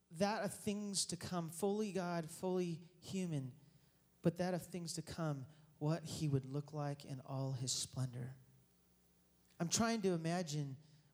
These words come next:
what that sight was like because they had been around Jesus and something else was taking place that was out of the ordinary. Nobody had seen in this way resurrection. That I,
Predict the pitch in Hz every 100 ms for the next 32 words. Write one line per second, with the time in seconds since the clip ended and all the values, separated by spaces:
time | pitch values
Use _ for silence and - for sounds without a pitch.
0 | - 160 170 156 156 - 170 165 160 147
1 | 147 151 160 - 151 - 139 170 160 151
2 | 165 170 160 156 143 147 143 147 - -
3 | - - - - 151 - 175 170 180 160
4 | 156 - 143 - 151 147 135 - 143 135
5 | - - - - _ _ - 143 175 143
6 | 170 170 175 170 151 135 135 131 120 117
7 | - - - 185 214 226 190 156 - 208
8 | 190 165 135 120 - - - - - 170
9 | 175 165 175 160 135 - - - - 170
10 | 190 170 170 180 - 160 151 165 - -
11 | - _ -